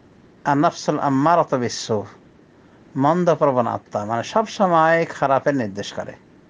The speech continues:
তো মন্দ প্রবণ আত্মার মাধ্যমে এই কাজগুলি হয়ে থাকে, অর্থাৎ কিছু লোকের আত্মাই খারাপ,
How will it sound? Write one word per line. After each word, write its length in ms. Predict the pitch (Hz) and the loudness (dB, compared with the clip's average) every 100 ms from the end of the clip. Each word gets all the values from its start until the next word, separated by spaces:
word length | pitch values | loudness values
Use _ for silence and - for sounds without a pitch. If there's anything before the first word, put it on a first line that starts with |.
| - - - - - - - - - - - | -20 -20 -20 -20 -20 -20 -20 -20 -20 -6 0
তো 100 | 120 | 2
মন্দ 380 | 147 175 175 | 4 4 2
প্রবণ 340 | 165 160 151 147 | 4 4 4 2
আত্মার 640 | 135 147 - - 190 185 | 2 -2 -2 2 4 4
মাধ্যমে 1000 | 156 135 107 147 139 123 131 143 160 170 - _ _ - - | 2 0 0 0 0 2 2 4 4 0 -6 _ _ -20 -2
এই 200 | 143 143 | 2 2
কাজগুলি 560 | 143 123 104 113 120 143 | 4 0 0 -4 -6 -6
হয়ে 200 | 110 95 | -6 -8
থাকে, 320 | - 104 107 - | -10 -16 -18 -14
অর্থাৎ 320 | 123 - 113 | -10 -4 -4
কিছু 240 | 110 - 143 | -4 -2 0
লোকের 400 | 123 139 143 135 156 - - | 2 2 2 0 -2 -18 -8
আত্মাই 400 | 147 143 - 160 | -4 -4 0 0
খারাপ, 360 | 147 - 104 | 0 -2 -4